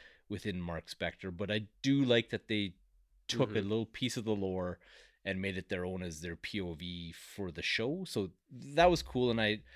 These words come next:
Speaker 1: I get it. And I like what Oscar Isaac has done with, um, that character. And I think, you know, he's just chewing up scenery when he's playing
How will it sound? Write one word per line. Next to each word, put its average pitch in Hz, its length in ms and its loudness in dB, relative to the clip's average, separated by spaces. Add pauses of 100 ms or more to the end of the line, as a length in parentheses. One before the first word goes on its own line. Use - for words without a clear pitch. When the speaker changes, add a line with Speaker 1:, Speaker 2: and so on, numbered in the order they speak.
(640)
Speaker 1:
I 135 160 4
get 98 300 2
it. 127 140 -4
And 104 300 0
I 98 420 2 (200)
like 110 340 0
what 101 120 0
Oscar 92 340 -2
Isaac 92 360 -4
has 87 260 -8 (100)
done 120 300 0
with, 143 140 0 (640)
um, 98 460 -4 (600)
that 127 400 -2
character. 160 340 0
And 113 100 0
I 90 60 0
think, - 420 -8
you 113 100 -8
know, 82 180 -8
he's 110 180 -8
just - 360 -12
chewing 90 260 -6
up 80 120 -8
scenery 85 440 -6
when 82 140 -8
he's 80 460 -8 (460)
playing 85 640 -2